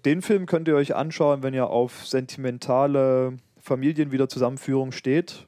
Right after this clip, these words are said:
und schöne Landschaftsbilder mögt. Und, ähm,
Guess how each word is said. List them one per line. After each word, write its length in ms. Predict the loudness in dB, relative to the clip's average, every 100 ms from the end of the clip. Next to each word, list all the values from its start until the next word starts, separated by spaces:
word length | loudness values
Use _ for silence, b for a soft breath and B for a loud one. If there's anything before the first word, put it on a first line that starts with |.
| _
und 220 | -8 -6
schöne 460 | 0 0 2 2 4
Landschaftsbilder 680 | 2 0 -4 -4 -2 2 2
mögt. 460 | 2 -2 -2 -14 -6
Und, 440 | -2 -2 -2 -6 -2
ähm, 600 | 0 0 -2 -6 -10